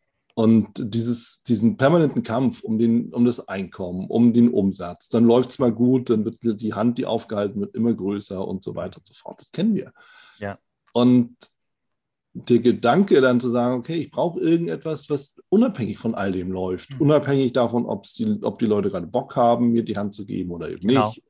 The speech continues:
Speaker 1: ne? So, und das ist, ist eher was, was, was viele ja auch beschäftigt. Und
Speaker 2: Mhm.
Speaker 1: Trading ist schon eins der Möglichkeiten. Und, äh, wir haben ja ungefähr zur ähnlichen Zeit uns mit den Themen beschäftigt,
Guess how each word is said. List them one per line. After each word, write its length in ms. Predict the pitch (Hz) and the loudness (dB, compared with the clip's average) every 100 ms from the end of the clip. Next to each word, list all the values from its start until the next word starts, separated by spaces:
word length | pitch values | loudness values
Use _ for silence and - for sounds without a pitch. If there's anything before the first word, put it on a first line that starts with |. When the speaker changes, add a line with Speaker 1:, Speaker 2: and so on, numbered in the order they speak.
| - - | -20 -12
Speaker 1:
ne? 180 | 117 165 - - - - | -10 -10 -14 -20 -20 -14
So, 160 | - 131 | -2 0
und 140 | 113 | 2
das 100 | 107 | 2
ist, 280 | 127 127 - | 0 -2 -8
ist 140 | 135 170 | -4 2
eher 160 | 139 | 2
was, 200 | 131 120 | 2 0
was, 240 | 131 - 120 | -4 -6 -10
was 120 | - | -10
viele 280 | - 151 175 | -6 2 4
ja 120 | 104 | 4
auch 160 | 98 | 0
beschäftigt. 560 | - - 120 - 95 _ _ _ - - | -6 -8 -8 -8 -16 _ _ _ -16 -8
Und 160 | - | -4
Speaker 2:
Mhm. 40 | - | 2
Speaker 1:
Trading 360 | 123 180 208 | 4 4 2
ist 240 | - 110 - | 0 -4 -2
schon 340 | 247 156 110 - | 0 2 0 -2
eins 340 | 104 113 110 | -2 -2 -2
der 140 | - 107 | -2 2
Möglichkeiten. 1040 | 113 117 107 95 - 80 90 - 98 98 | 2 0 -4 -14 -16 -16 -16 -14 -12 -12
Und, 460 | 98 101 - 139 120 | -8 -4 -4 -4 -6
äh, 80 | |
wir 560 | 98 95 107 95 101 113 | -8 -8 -8 -6 0 2
haben 120 | 123 | 4
ja 60 | 127 | 2
ungefähr 480 | 117 135 135 127 117 | 0 0 0 0 -2
zur 180 | 113 110 | -2 -2
ähnlichen 360 | 120 131 110 98 | 0 0 -2 -8
Zeit 420 | 101 120 - - | -6 -6 -8 -18
uns 200 | - 101 | -12 -8
mit 80 | 113 | -4
den 160 | 107 101 | -4 -2
Themen 180 | 113 98 | -2 -2
beschäftigt, 540 | 95 143 - 120 | -4 -8 -6 -8